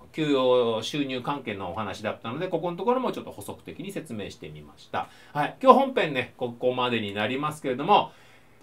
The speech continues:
こちらの案内ちょっとお願いというか、この一時金ね、ちょっと皆さんと一緒に作っていきたいなという面もありますので、この一時金本当に音楽家さんからの関心度めっちゃ高いです。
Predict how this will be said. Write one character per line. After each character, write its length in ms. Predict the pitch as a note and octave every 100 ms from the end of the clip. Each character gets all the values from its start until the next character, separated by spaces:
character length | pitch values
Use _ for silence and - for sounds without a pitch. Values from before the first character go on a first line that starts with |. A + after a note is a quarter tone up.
| - -
こ 80 | G#3+
ち 80 | C4
ら 80 |
の 100 | B3
案 100 | A#3+
内 120 | A#3+ G3+
ち 60 |
ょ 40 | F#3+
っ 20 |
と 200 | - - - _ _ _ _ - -
お 60 |
願 280 | A2+ B2 B2+
い 60 | B2
と 80 | D3
い 80 |
う 60 | D#3+
か、 180 | D#3 -
こ 80 | C#3+
の 120 | D#3
一 180 | D3+ E3+
時 80 | E3+
金 180 | F3
ね、 100 | E3+
ち 60 | D#3
ょ 20 |
っ 20 |
と 80 | D3+
皆 180 | C3 G3
さ 140 | A#3
ん 80 | A3
と 80 | C#3
一 120 | A#2
緒 40 | C3+
に 100 | B2+
作 160 | -
っ 40 | F#3
て 100 | C3
い 60 |
き 60 | A2+
た 120 | B2+
い 40 |
な 100 | A#2+
と 100 | A#2
い 20 | A2+
う 20 |
面 140 | C#3
も 140 | A2+ G#2
あ 40 |
り 100 | E3
ま 120 | A#3+
す 100 | A#3
の 120 | A2+
で、 80 | G2
こ 100 | B2+
の 100 | F#3+
一 140 | G3+ G3
時 80 |
金 120 | F#3+ E3+
本 160 | G#3
当 60 | A3
に 60 | G#3+
音 120 | G#3
楽 140 | G#3+ G#3+
家 80 |
さ 140 | G#3+ A3
ん 80 | G#3+
か 100 | A3
ら 80 |
の 120 | F3+ -
関 180 | - C#3+
心 140 | D#3
度 80 | G2
め 140 | A2
っ 60 | D3
ち 80 | A3
ゃ 60 |
高 220 | G#3+ G#3+
い 60 | A#3
で 100 | F3
す。 160 | -